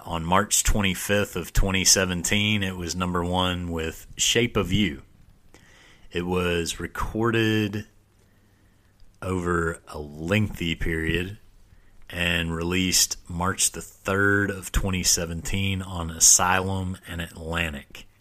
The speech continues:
It is platinum or better in twenty countries, <laughs> including diamond in five, number one in twenty-five countries,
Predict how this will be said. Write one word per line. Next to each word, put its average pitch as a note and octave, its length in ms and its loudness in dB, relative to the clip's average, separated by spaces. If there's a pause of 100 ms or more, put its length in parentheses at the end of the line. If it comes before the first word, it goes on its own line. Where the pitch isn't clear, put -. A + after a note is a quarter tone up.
(420)
It E2+ 80 -8
is E2+ 160 0
platinum A#2 800 2
or F2+ 80 -4
better G2 480 4
in D#2 220 -2
twenty C3+ 580 2
countries, D#2+ 840 -2 (520)
<laughs> - 480 0
including G2 720 2
diamond F2+ 680 4
in E2 220 -2
five, D#2 840 2 (800)
number G#2+ 400 4
one F2 680 6 (100)
in F2 200 -4
twenty-five G2 840 6
countries, D2+ 800 -2